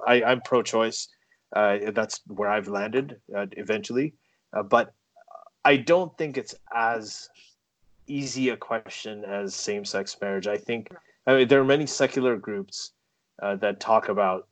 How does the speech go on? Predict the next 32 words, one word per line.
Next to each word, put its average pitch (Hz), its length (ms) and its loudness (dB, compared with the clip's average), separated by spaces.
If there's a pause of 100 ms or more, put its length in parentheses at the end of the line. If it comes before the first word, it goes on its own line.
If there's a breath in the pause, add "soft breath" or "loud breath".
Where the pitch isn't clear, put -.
(200)
abortion 107 500 -6
as 101 140 -4
a, - 120 -6
as 196 120 -6
a 208 60 -2
difficult 196 320 -6
issue. 190 300 -2 (760)
I, 127 100 8
I, 123 300 2 (320)
for 147 160 2
me, 143 160 6
it's, 135 240 0
it's 127 220 -4
clear. 135 280 4
I 117 120 4
think 117 240 -10
that 101 180 -8
there's, 101 240 -4
you 101 100 -8
know, 92 100 -6
you, 107 180 -10
you 117 180 -2
can't 143 180 -2
force - 380 2
human 101 300 -8
beings 95 260 -4
to 101 80 -6
give 92 220 -8
birth. - 260 -12
You 107 100 -12
just - 200 -10
can't 98 260 -4